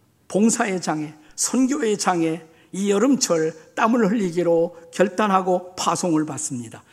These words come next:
놀라운 일입니다. 감사한 일입니다. 나는 이런 우리 교회를 자랑스럽게 생각합니다. 오직 한 가지 이유. 왜 그래요?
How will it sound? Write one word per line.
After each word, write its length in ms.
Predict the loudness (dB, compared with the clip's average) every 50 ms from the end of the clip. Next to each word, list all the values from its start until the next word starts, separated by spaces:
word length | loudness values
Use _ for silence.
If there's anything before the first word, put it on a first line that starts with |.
| -20 _ _ -10
놀라운 460 | -8 -8 -6 -6 -6 -4 -4 -2 -2
일입니다. 580 | -2 -4 -4 -8 -12 -14 -16 -20 -20 -20 _ _ _ _ _ _ -12
감사한 560 | -8 -4 -2 0 0 0 0 -4 -4 -6 -8
일입니다. 480 | -10 -12 -14 -16 -16 -16 -18 -20 -20 -20 _ _ _ _ _ _ _ _ _ _ _ _ _ -20 _ _ _ -8
나는 280 | -4 -4 -2 -2 -2
이런 220 | -2 0 2 4 4
우리 180 | 4 2 0
교회를 380 | 0 0 0 0 0 0 -2 -4
자랑스럽게 680 | -4 -6 -4 -2 -2 -2 -2 -2 -4 -8 -10 -10 -12
생각합니다. 720 | -12 -12 -14 -16 -20 -20 _ _ -20 -20 _ _ _ _ _ _ _ _ _ _ -20 _ _ _ _ _ _ -20 _ _ _ -2
오직 300 | 2 4 4 4 4 0
한 220 | -2 0 -2 -2
가지 240 | -2 -2 -6 -6 -10
이유. 180 | -12 -12 -14 -18 _ _ _ -10
왜 160 | -6 -6 -4
그래요? 400 | -4 -4 -6 -6 -8 -12 -16 -20